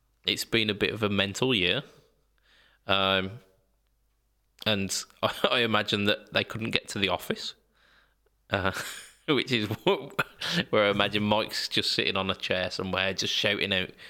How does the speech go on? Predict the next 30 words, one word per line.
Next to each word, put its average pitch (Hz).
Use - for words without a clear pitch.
random 95
pedal 98
combinations 90
and 90
says, -
"Go 156
and 143
make 175
it." 123
<laughs> 101
Uh, 98
but 104
I 117
don't 120
know. 110
Uh, 101
it's, 123
it's 127
good 151
to -
see 143
them 113
back. -
It's -
good -
to -
see 104
them 90
back. 85
Um, 104